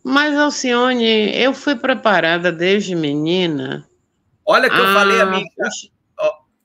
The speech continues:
Speaker 2: não, diga, olha o que eu falei da baleia espiritual. Quando você vê essa foto aqui, Papito, você que tá no chat, você tem uma ideia, foto da nossa viagem, do que é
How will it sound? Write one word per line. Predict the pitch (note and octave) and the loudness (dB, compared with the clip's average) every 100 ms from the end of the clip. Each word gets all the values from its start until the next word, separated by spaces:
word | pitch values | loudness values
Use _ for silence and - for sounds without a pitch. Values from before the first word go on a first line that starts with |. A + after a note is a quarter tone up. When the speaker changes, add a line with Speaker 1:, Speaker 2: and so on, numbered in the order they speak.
| _ _ - | _ _ -8
Speaker 2:
não, | D#3+ | -6
diga, | D3 E3+ - | -2 -4 0
olha | G#3 B3 | -2 -2
o | |
que | - | -6
eu | A3+ | -2
falei | G3 G3 G#3+ | 0 0 0
da | F#3+ | 0
baleia | F3 E3+ F#3+ | 0 -2 -4
espiritual. | F#3 F#3 E3 - F3+ F3 | -6 -6 -6 -6 -6 -6
Quando | F3+ F#3+ G3+ | -8 -12 -10
você | G3+ - E3+ | -10 -8 -8
vê | C#3+ | -4
essa | G#3 - E3+ | -4 -4 -8
foto | - F3 E3 C#3+ | -6 -8 -8 -10
aqui, | - F3 | -8 -8
Papito, | D3 - E3+ F3 | -8 -6 -8 -10
você | C#3 C#3 - | -16 -12 -12
que | - | -6
tá | D3 | -6
no | B2 | -6
chat, | - E3 D#3+ - _ - _ - | -4 -2 -4 -8 _ -20 _ -10
você | F#3+ | -8
tem | F#3+ A3 A3 | -4 -2 -2
uma | G#3+ | -6
ideia, | E3 C3 F3+ D#3+ | -8 -2 -2 -2
foto | - G3+ G#3+ | -6 -8 -6
da | G3+ | -6
nossa | G#3 G3+ B3 | -6 -8 -6
viagem, | C4 G3+ F3 A#2+ A#2 - | -2 0 -2 -4 -14 -16
do | B2+ F3 | -8 -8
que | - G#3+ G#3 | -10 -12 -8
é | E3 E3 G3 | -6 -4 -6